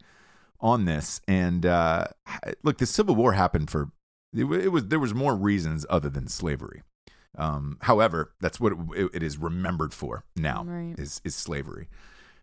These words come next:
Speaker 1: Um, but, uh, you know, i-, again, if, if we're gonna start erasing all of these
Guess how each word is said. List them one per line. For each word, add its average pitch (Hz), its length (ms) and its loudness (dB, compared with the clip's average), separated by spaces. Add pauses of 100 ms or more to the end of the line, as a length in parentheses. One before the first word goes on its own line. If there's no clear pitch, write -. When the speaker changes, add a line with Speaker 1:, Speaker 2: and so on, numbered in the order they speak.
(160)
Speaker 1:
Um, 73 460 -4 (520)
but, 110 220 2 (460)
uh, 92 100 -8
you - 340 0
know, 85 180 2 (200)
i-, - 220 -4
again, 107 280 6
if, 98 140 -2
if 110 180 0
we're 127 100 4
gonna 131 140 0
start 123 240 4
erasing 110 800 2
all 98 260 4
of 110 120 -2
these 107 480 0